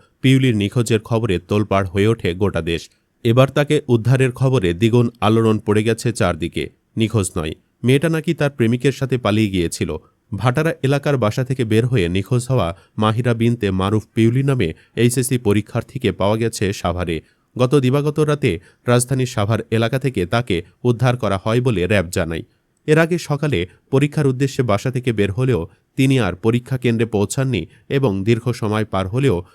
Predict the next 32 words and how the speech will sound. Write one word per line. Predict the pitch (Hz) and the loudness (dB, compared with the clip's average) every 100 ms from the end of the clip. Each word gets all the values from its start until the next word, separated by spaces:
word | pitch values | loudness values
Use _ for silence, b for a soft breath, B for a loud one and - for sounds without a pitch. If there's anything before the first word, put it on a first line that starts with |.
| b | b
বাসায় | 113 120 123 95 | 0 0 0 -4
ফিরে | 95 123 104 | -2 0 0
যাননি। | 90 92 87 85 - _ _ - | 0 -2 -2 -6 -12 _ _ -2
তখন | 147 143 98 | 0 0 -2
মাহিরার | 95 107 120 113 | -2 -2 -2 -2
বড় | 104 107 127 | -2 -2 0
বোন | 95 85 b b | -2 -2 b b
মারিয়া | 113 117 123 113 | 0 2 2 2
বিনতে | 104 98 110 | 0 -2 -4
মারুফ | 95 95 98 | -4 -2 -2
জানান, | 98 135 120 90 b b | -2 -2 -2 -4 b b
মাহিরা | 117 127 127 110 | 0 0 2 0
মিরপুর | 95 117 110 117 | 2 0 0 -4
সরকারি | - 101 98 104 | -2 -4 -2 -4
বাংলা | 101 95 95 92 | -2 -2 0 -2
কলেজে | 110 113 107 98 | -2 -2 -2 -4
শিক্ষার্থী | 104 95 131 123 - 87 b b b | -6 -4 -4 -4 -4 -4 b b b
এবং | 131 135 | 0 0
তার | 123 95 | 0 -2
পরীক্ষা | - 107 - 113 | 0 -2 -2 -4
কেন্দ্র | 101 95 107 - | -2 -2 -2 -2
ছিল | 113 90 | -2 0
মিরপুর | 104 104 98 92 | -2 -2 -2 -2
কলেজ। | 92 85 82 - _ _ 120 | -2 -2 -4 -8 _ _ 0
মাহিরার | 123 151 160 | 2 2 0
বাসা | 139 139 - 85 - B 107 | -2 -2 -2 -4 -6 B 0
ভাটারা | 123 135 135 | 2 2 0
থানাধীন | 131 113 120 110 87 - b 113 | 0 -2 0 0 -4 -6 b -2
জগন্নাথপুর | 117 123 110 107 - 113 107 | 0 2 0 0 0 0 0
এলাকার | 117 117 123 92 95 | 0 0 0 -4 -2
কেবি | 110 107 107 | -2 0 2
বিল্ডিং, | 110 131 113 | 2 2 0